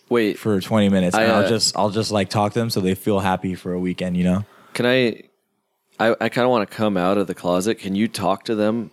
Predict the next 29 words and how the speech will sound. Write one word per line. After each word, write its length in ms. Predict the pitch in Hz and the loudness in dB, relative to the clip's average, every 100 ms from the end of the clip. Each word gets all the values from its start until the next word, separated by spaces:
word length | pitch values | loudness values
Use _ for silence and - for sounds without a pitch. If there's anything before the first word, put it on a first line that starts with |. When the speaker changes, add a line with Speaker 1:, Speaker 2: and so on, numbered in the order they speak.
| _ - | _ -20
Speaker 1:
for 360 | - 98 92 | -6 -2 0
me, 280 | 95 107 110 - - - - | 0 0 -2 -8 -20 -10 -4
like, 200 | 92 - | -4 0
through 140 | 98 | -2
a 40 | |
hard 340 | 78 95 95 87 | 0 0 -2 -2
moment? 420 | 90 90 127 - _ _ | -2 -2 -2 -6 _ _
Speaker 2:
Yeah, 120 | 156 | -2
yeah, 120 | 131 104 - | 0 -2 -2
I, 40 | |
I 40 | |
can, 140 | 131 170 | -2 -2
I 60 | 147 | 0
can 100 | 156 | 0
do 120 | 95 | 0
that. 220 | 95 - _ _ | -2 -4 _ _
Speaker 1:
Cool. 100 | - | -6
Speaker 2:
Whatever, 200 | 117 151 | -4 -2
man. 180 | 101 113 | -4 -4
I 80 | 113 | -2
got 180 | 123 151 | -2 -2
it, 40 | 98 | -2
man. 220 | 95 123 | -4 0
I'll 140 | 107 | 0
be 40 | 113 | 0
like, 180 | 127 - _ - | -2 -6 _ -12
I'll 100 | 107 | -8
be 60 | |
like, 180 | 98 | -8